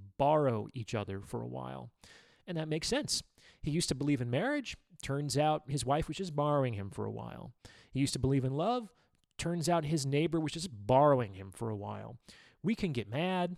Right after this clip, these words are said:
we can get sad, or we can accept that this is how it is. We just sort of use each other until we don't. And that is correct. That is the nature of things.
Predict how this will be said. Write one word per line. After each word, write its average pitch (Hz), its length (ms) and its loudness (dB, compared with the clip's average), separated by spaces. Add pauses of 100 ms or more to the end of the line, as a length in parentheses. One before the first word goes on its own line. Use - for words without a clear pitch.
we 127 80 -6
can 98 160 -12
get - 160 -16
sad, 185 560 0 (300)
or 196 140 2
we 208 120 -2
can 170 160 -6
accept 151 440 -2
that 117 180 -6
this 143 200 0
is 139 120 -4
how 98 240 -8
it 95 100 -10
is. 95 320 -8 (800)
We 151 120 2
just 190 220 2
sort 175 200 2
of 107 100 -2
use 151 240 2
each 165 160 -6
other 151 340 -2 (200)
until 123 260 0
we 117 100 2
don't. 95 300 -6 (800)
And 220 100 -2
that 123 120 2
is 135 120 -4
correct. - 400 -6 (380)
That 123 240 4
is 120 100 2
the 120 100 -4
nature 104 280 -8
of 120 100 -12
things. - 320 -16